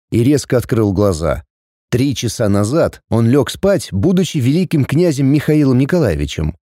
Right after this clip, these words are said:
а проснулся краскомом Яковом Александровичем Слащевым,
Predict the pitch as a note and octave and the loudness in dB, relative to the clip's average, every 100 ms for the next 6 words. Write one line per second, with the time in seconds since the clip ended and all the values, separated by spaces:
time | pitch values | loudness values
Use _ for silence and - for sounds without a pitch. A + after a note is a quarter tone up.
0 | _ - G#2+ A#2+ A2 F3 G#3+ D#3 - E2 | _ -2 0 0 0 0 0 0 -2 -6
1 | D2 - _ - C3 A#2+ - G#3+ G3 E3+ | -6 -10 _ 0 0 0 -2 2 2 2
2 | A2 F#2+ F3 E3+ D#3+ C3+ B2 A#2+ - D#3 | 2 2 0 2 2 2 2 0 -2 0
3 | C#3+ B2+ B2+ A2+ B2+ G#2+ A#2 A#2+ - - | 2 2 0 0 -2 -2 -2 -2 -2 -4
4 | D3+ E2 D2+ | -2 0 -4